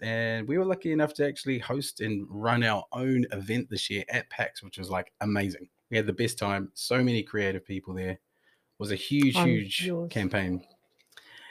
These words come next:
Speaker 1: And, uh, so we have just been, like, busting our asses off, really.
Speaker 2: We have.
Speaker 1: And being extremely busy with, like, events and stuff and work.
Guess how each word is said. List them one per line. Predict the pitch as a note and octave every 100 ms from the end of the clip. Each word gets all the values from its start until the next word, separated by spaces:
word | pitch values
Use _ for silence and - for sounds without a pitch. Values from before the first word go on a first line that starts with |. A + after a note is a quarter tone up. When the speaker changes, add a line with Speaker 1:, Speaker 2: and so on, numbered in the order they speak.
| -
Speaker 1:
And, | G#2+ G#2+ G2+ G#2
uh, | G2 F#2+ F#2+ F#2+
so | G#2 - A2+
we | G#2+ C3+ C3+ C3
have | B2 A2+
just | - A2
been, | - G#2
like, | F#2+ F#2 F#2 - _ _ _ _ - - - - - _
busting | - C3 - A#3+ D3
our | G2+
asses | C#3 A3 C4+ B2
off, | - -
really. | F#2 F3 C4+ - _ _
Speaker 2:
We | G#3
have. | E3 F#3 F3+ - _ _
Speaker 1:
And | A#2 A2+
being | C3 B2+ B2
extremely | G#2+ - D3+ D#3
busy | C3 D3+ C#3
with, | A2 -
like, | A2+ A2 - -
events | A2 C3 D#3 -
and | G2
stuff | - G2 - - _ _ _ _ _ _ -
and | G#2
work. | A#2 B2